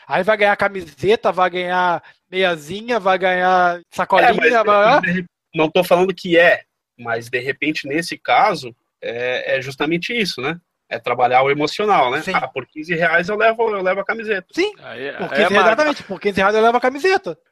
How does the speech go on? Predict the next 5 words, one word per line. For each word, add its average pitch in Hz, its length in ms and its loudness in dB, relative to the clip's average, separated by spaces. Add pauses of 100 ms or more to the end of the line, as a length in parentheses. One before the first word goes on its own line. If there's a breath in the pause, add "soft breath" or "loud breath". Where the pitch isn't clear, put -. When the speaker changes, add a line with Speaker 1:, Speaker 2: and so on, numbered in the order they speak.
(200)
Speaker 3:
Eles 127 280 -8
sabem 135 400 0
fazer 113 360 -2
direitinho, 107 760 -6
né? 107 320 -10